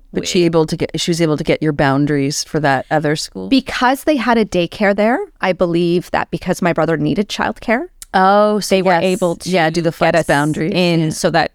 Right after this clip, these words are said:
Speaker 2: the daycare was in the school, so they didn't have to do what they did with me and pick us up and drive, like, walk us home. But
Speaker 1: Yeah.
Speaker 2: I got there and I was, I was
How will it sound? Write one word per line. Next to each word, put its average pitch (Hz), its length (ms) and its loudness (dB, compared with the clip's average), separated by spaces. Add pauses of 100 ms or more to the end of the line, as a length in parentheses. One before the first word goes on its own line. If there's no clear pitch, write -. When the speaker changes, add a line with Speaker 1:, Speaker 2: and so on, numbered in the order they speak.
Speaker 2:
the 175 140 -2 (300)
daycare 180 260 0
was 156 140 0
in 165 100 0
the 196 60 2
school, 220 360 2
so - 140 -6
they 160 100 2
didn't 156 140 0
have 147 160 -4
to - 60 -20
do 160 120 0
what 156 160 -2
they 156 80 0
did 151 160 -2
with - 140 -4
me 165 100 2
and 147 180 -2
pick - 160 -6
us - 140 -6
up - 140 -4
and 156 80 -2
drive, 143 260 -4
like, - 160 -6
walk 160 220 -4
us - 80 -8
home. 180 300 -2
But - 180 -2
Speaker 1:
Yeah. 160 300 -4 (280)
Speaker 2:
I 196 120 -2
got 165 280 0
there 190 160 2
and 208 80 2
I 160 80 2
was, 151 220 -4 (360)
I 165 100 2
was 160 200 -6